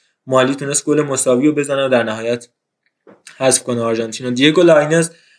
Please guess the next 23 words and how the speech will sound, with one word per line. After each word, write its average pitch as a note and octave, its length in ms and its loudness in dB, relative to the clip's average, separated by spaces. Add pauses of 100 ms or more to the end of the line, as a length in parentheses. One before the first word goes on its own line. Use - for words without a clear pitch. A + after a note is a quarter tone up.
(120)
بازیکن C#3 400 0
بعدی C#3 420 4
هستش D#3+ 360 -2
که D#3+ 80 0
راجع D3+ 220 4
بهش D3+ 160 2
صحبت D3 400 2
می‌کنیم، D3 460 -6 (140)
م-، A#2+ 480 -2
مکزیکی B2+ 380 -2
هستش D#3 400 0
و B2 180 2 (360)
همین F3 260 2
نیم D3 240 -2
فصل D#3+ 340 2
گذشته C#3+ 440 0
اومد D3 260 0
پیوستش C#3 600 0
به A#2+ 260 0 (280)
باشگاه C3 400 2
رئال C#3 280 4
بتیس، D3 540 -2
با B2+ 320 2